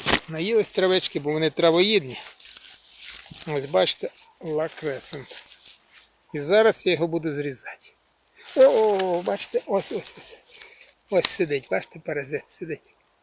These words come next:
Ось сидить і трубить ягоду. Зараз я ту ягоду з ним разом зірву. О, бачите? Бачите, ото маленький, то не, не минулорічний такий, як слон. Ото маленьке таке,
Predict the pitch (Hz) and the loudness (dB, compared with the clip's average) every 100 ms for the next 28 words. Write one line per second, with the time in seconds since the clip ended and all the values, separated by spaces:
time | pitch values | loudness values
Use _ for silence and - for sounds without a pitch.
0 | _ 165 - 208 208 220 190 - 185 165 | _ -4 -2 0 -2 -2 -4 0 0 -2
1 | - 160 135 156 165 165 160 - 170 156 | -4 -6 -6 -8 -6 -2 -2 -2 -4 -2
2 | 156 180 - _ _ _ _ _ _ _ | -4 -6 -12 _ _ _ _ _ _ _
3 | _ _ 151 160 185 175 175 170 156 143 | _ _ -6 -2 0 2 2 0 -6 -2
4 | 170 147 139 - _ 214 165 - 175 190 | -2 0 -2 -4 _ 6 6 2 2 4
5 | - - - - _ _ _ _ _ _ | 2 -6 -16 -20 _ _ _ _ _ _
6 | _ _ _ - 202 - 165 147 247 240 | _ _ _ 0 2 2 -2 6 8 8
7 | 240 254 233 165 - 147 190 202 190 254 | 8 8 4 2 -4 -2 2 2 0 0
8 | 226 247 233 220 202 180 185 - 185 156 | 0 0 2 6 8 6 2 0 -2 0
9 | 165 156 - - 160 143 _ _ _ _ | 0 -2 -2 -2 -2 -4 _ _ _ _
10 | 190 175 190 180 226 254 226 220 185 185 | 0 4 4 6 6 4 2 2 2 0
11 | - | -2